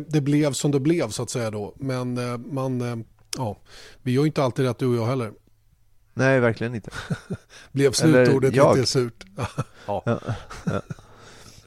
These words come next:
Speaker 2: Nej, men, eh, d-, s-, sista punkten på, eh, Sauber är väl vem som ersätter.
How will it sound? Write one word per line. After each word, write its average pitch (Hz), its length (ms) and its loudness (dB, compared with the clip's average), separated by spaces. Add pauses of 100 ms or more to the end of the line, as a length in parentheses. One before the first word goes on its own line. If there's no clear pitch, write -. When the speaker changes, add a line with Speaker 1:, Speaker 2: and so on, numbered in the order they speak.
(180)
Speaker 2:
Nej, 110 160 2
men, 127 280 0
eh, 127 240 0
d-, 71 260 -4 (580)
s-, - 80 -6
sista 165 500 4
punkten 110 600 -2
på, 107 380 0
eh, 107 320 -6 (200)
Sauber 135 400 2
är 107 120 0
väl 101 160 -2
vem 98 200 -2
som 101 320 -6 (580)
ersätter. 110 500 0